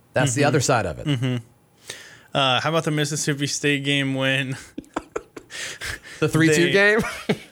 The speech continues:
Speaker 1: <laughs>
Speaker 2: they stopped, um, Nick Fitzgerald at the goal line,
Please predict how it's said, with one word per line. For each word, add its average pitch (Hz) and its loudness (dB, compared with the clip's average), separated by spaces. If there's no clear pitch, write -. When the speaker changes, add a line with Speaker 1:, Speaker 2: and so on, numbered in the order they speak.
Speaker 1:
<laughs> - -16
Speaker 2:
they 147 2
stopped, 151 -2
um, 131 0
Nick 147 0
Fitzgerald 139 -2
at 135 -4
the 139 -6
goal 139 2
line, 120 -4